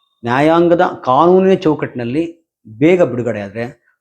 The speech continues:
ನನ್ನಷ್ಟು ಖುಷಿ ಪಡೋ ಅಂಥವ್ರು ಜಗತ್ತಲ್ಲಿ ಯಾರೂ ಇಲ್ಲ" ಅಂತ ಹೇಳ್ತಾರೆ. ನಿಮ್ಗೆ <clears throat>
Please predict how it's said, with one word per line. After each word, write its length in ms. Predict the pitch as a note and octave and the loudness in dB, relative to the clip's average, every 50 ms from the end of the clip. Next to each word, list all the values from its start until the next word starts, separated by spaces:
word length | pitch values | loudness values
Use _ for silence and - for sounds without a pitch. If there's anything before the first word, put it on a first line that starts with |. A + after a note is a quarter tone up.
| _ G#2 | _ -12
ನನ್ನಷ್ಟು 680 | G#2+ A2 A2 B2+ C3+ D3+ D#3 D#3+ D#3 D#3+ - - D#3+ D3 | -10 -6 -2 0 0 2 2 2 0 -2 -4 -8 -10 -8
ಖುಷಿ 260 | - - - - - | -8 -10 -16 -16 -14
ಪಡೋ 180 | - B2 A2+ A2 | -12 -12 -12 -12
ಅಂಥವ್ರು 720 | G#2 G2+ G2+ - G#2 G#2+ A#2 B2+ C3 B2+ G#2+ - _ _ _ _ _ _ _ _ _ _ _ _ _ _ - - | -12 -14 -16 -16 -12 -8 -6 -4 -4 -4 -6 -8 _ _ _ _ _ _ _ _ _ _ _ _ _ _ -10 -8
ಜಗತ್ತಲ್ಲಿ 680 | A2 G2+ B2+ B2+ - - - _ _ - - D3 C#3+ C3+ | -6 -4 -4 -4 -6 -6 -20 _ _ -4 -2 0 0 0
ಯಾರೂ 200 | A#2 G#2+ G#2 G2+ | -2 -2 -6 -10
ಇಲ್ಲ" 140 | G2+ F#2+ | -14 -16
ಅಂತ 140 | F2+ - - _ | -18 -20 -20 _
ಹೇಳ್ತಾರೆ. 220 | _ _ _ _ _ _ _ _ _ _ _ _ _ _ _ _ _ _ _ _ _ _ _ _ _ _ _ _ _ _ C#5 _ _ _ _ A#4 A#4 _ F4+ F4+ _ _ _ _ _ _ _ _ _ _ _ _ _ _ _ _ _ _ _ _ _ _ _ _ - E3 | _ _ _ _ _ _ _ _ _ _ _ _ _ _ _ _ _ _ _ _ _ _ _ _ _ _ _ _ _ _ _ _ _ _ _ _ _ _ _ _ _ _ _ _ _ _ _ _ _ _ _ _ _ _ _ _ _ _ _ _ _ _ _ _ 0 2
ನಿಮ್ಗೆ 320 | E3+ F#3+ D3+ B2+ B2 E3+ | 2 4 4 4 2 2
<clears throat> 720 | - - - - F3 F3 D#3 D3 B2 - - - _ | 0 -4 -4 -2 0 2 2 0 0 -2 -8 -14 _